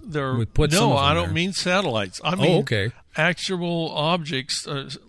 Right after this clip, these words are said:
Speaker 1: rocks that are like small asteroids.
Speaker 2: Wow.
Speaker 1: But they're very, very small, but they, there are objects that orbit around Earth's orbit in different ways, and they have a kind of really complicated, strange motion.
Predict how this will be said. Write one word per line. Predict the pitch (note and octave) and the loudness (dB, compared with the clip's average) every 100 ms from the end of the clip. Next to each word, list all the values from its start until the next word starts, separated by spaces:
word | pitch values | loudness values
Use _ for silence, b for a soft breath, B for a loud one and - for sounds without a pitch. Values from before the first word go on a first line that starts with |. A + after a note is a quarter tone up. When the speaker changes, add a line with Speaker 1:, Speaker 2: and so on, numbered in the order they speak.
| - - - | -20 -18 -10
Speaker 1:
rocks | C#3+ C3+ C#3+ D#3+ - | -4 0 0 -2 -6
that | D3 C#3 | -6 -4
are | B2+ | -4
like | C3 B2+ - | -2 -2 -2
small | - D#3 C#3 C#3 C3+ | -6 -6 -6 -6 -4
asteroids. | C3+ C#3 - B2 A2+ G#2 A2+ C#3+ - - | -2 -4 -6 -12 -14 -12 -12 -12 -14 -8
Speaker 2:
Wow. | A2 F3+ C#4+ - D#2 D2 | -6 -4 -4 -4 -4 -4
Speaker 1:
But | C#3 C3 - - F4 | -4 -6 -12 -20 -16
they're | C#3+ C#3+ C3 | -4 -2 -2
very, | A2+ C#3 D#3+ | -2 -2 -2
very | D3+ C#3+ C#3 C#3 | -2 -2 -2 -2
small, | - - - - - D3 A#2 A#2+ D3+ | -2 -4 -8 -20 -12 -8 -6 -4 -4
but | D#3+ C3+ | -6 -6
they, | C#3+ D3 C#3+ b b b b | -4 -4 -4 b b b b
there | G3+ D#3 D#3 | -6 -2 0
are | C#3 | 0
objects | - D3+ E3+ D#3 D3+ - - | 0 0 -2 -2 -8 -8 -8
that | C3 - _ | -10 -12 _
orbit | - F3 A#3 A3 C#3 C#3+ F3 | -4 0 2 0 -2 -2 -6
around | E3+ C#3 C3+ D#3 F#3 F#3 F3+ E3+ | -8 -6 -2 0 2 2 0 -4
Earth's | C#3 C#3 C3 | -4 -4 -4
orbit | - D#3+ D3+ G#2 G2 | -6 -4 -4 -6 -10
in | - B2+ | -8 -8
different | A2 C#3+ D3+ C3 | -4 -6 -6 -8
ways, | C3+ C#3 A2 G2+ | -4 -4 -4 -8
and | B2 | -8
they | B2+ | -6
have | B2+ | -6
a | B2 | -8
kind | B2+ D3+ C#3 | -10 -8 -8
of | B2 | -6
really | C#3 C#3+ | -4 -4
complicated, | B2 - D3 C#3+ C#3 - C3 A#2 G#2+ | -4 -6 -6 -6 -10 -10 -8 -6 -8
strange | - - C3 B2 G#2 | -8 -8 -10 -12 -14
motion. | G#2+ B2 - - | -14 -12 -14 -18